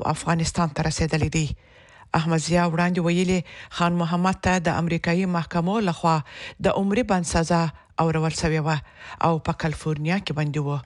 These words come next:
د امریکا د سی ان ان تلویزیوني شبکې د رپورت په اساس، خان محمد په دوه زره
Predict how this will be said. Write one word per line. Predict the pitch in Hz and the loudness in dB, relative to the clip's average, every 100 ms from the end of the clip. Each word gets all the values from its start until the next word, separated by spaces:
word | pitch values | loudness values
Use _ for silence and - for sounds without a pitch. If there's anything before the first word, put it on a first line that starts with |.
| _ _ - - - - - 208 | _ _ -20 -20 -20 -20 -2 0
د | 208 | 2
امریکا | 208 220 277 277 | 0 0 -2 0
د | 196 | 0
سی | - 156 | 2 2
ان | 170 | 2
ان | 185 180 | 0 0
تلویزیوني | 180 165 151 160 175 | 0 0 0 0 0
شبکې | 170 156 - 170 160 | 0 -2 0 0 0
د | 160 | -2
رپورت | - 160 - | -2 -4 -2
په | 156 156 | -4 0
اساس، | 170 208 - - - - - - | 0 0 -2 -12 -20 -18 -16 -2
خان | 202 202 202 | 0 2 2
محمد | 196 202 247 262 - | 0 0 0 -2 -2
په | 180 160 | -2 2
دوه | 175 180 | 0 2
زره | 180 | 0